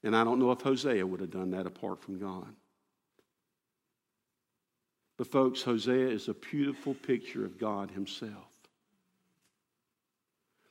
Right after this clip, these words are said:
where God has, wants to call us by his name, but yet we go out and we adulterate ourselves to a world, and we turn our back on the God who loves us the most.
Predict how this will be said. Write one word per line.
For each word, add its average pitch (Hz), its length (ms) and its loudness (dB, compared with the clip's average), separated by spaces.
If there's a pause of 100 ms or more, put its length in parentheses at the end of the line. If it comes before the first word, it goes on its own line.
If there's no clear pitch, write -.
where 127 180 2
God 147 380 12
has, 123 200 4
wants 143 300 6
to 135 80 4
call 160 420 6
us 151 200 4
by 131 320 6
his 143 400 2
name, 101 500 2
but 104 160 0
yet 135 360 2 (340)
we 104 180 2
go 120 400 4
out 117 320 0
and 98 160 -4
we 92 120 0
adulterate 113 680 -2
ourselves 95 640 -8 (760)
to 110 80 -4
a 98 40 -2
world, 92 680 -4 (1500)
and 107 100 0
we 101 100 4
turn 151 420 2
our 139 140 4
back 107 420 -2
on 104 100 0
the 92 80 -2
God 110 420 0
who 98 140 -4
loves 101 340 -4
us 127 200 -10
the 139 80 -10
most. 107 640 -12